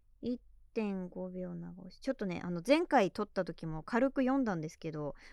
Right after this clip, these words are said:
もうユーエスビーでしか充電できないって知った、もう頭の中真っ白でショックで、<laughs> 全然覚えてないんで、ちゃんと読みますね。はい、じゃあ、温めておきたいと思います。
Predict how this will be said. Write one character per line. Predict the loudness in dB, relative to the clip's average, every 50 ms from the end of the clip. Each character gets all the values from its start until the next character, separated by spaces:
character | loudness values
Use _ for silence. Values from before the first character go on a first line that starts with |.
| -4 0
も | 2 2 4 4 2 2
う | 4
ユ | 6 6 6 6
ー | 6
エ | 4
ス | 4 2 0 0
ビ | 4 4 6 6 6 4 4 2
ー | -2 -6 -20 -6 0
で | 2 2
し | 2 2
か | 2 0 0
充 | 2 6 6 6 8
電 | 8 6 6 6
で | 6 4
き | 4 4 4
な | 4 2
い | 2
っ |
て | 0 -4
知 | -4 -4 -6 -6
っ |
た、 | 0 2 2 4
も | 4 6 6
う | 6
頭 | 6 6 4 4 6 4
の | 4 4 2 0 0 -2 -2
中 | 0 2 2 2 4 4
真 | 4 4 2
っ | 2
白 | 2 2 2 4 4 2
で | 0 0 0
シ | 2 2
ョ | 2
ッ | 2 2
ク | 0 0 2
で、 | 2 4 6 6
<laughs> | 8 8 8 8 6 6
全 | 4 4 2 0 0
然 | 0 0 0 0 2 4 4 4 6 6
覚 | 4 6 8 8 8
え | 8
て | 8 6
な | 4 4 4
い | 2
ん | 2
で、 | 0 -2
ち | 0 2
ゃ | 2 4
ん | 4
と | 4
読 | 4 4 4
み | 2 2 2
ま | 0 -2
す | -4 -6 -8
ね。 | -10 -10 -12 -16 -20 -20 -20 -20 -20 -20 -6
は | 0 0 2
い、 | 2
じ | 2 2
ゃ | 0 0 0 -6 -18 -20 -20 -20 -12 -6 -6
あ、 | -2
温 | 2 4 2 4 4 4 6 6
め | 4 4
て | 2 0 -2
お | -2 -2
き | -4 -8 -8
た | -6 -4 -2 -2
い | -2 -4 -6 -8 -12 -18 -20 -20 -14 -10
と | -8 -6 -6
思 | -6 -6 -6 -6 -4 -4 -4 -4
い | -4 -4
ま | -4 -4 -6 -6 -6 -8
す。 | -10 -12 -16